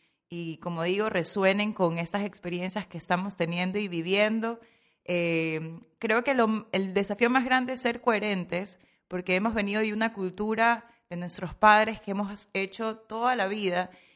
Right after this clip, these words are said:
y ahora darnos cuenta que estamos frente a tantos desafíos socioambientales, porque no es solamente de la parte de la naturaleza, sino también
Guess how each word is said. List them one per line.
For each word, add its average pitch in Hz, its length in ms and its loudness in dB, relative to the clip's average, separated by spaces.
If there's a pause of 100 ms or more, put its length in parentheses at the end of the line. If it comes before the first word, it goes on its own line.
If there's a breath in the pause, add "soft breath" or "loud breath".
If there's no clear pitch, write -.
(100)
y 175 100 -2
ahora 196 760 4
darnos 208 500 4
cuenta 226 420 2
que 196 100 -4
estamos 208 300 -2
frente 196 280 -2
a 175 140 0
tantos 214 320 0
desafíos 214 600 -2
socioambientales, 208 1200 0
porque 170 280 -6
no 170 120 -6
es 175 60 -14
solamente 202 520 -4
de 202 60 0
la 170 100 2
parte 175 240 -8
de 208 60 -6
la 196 100 0
naturaleza, 180 600 -6
sino 170 280 -10
también 190 420 -8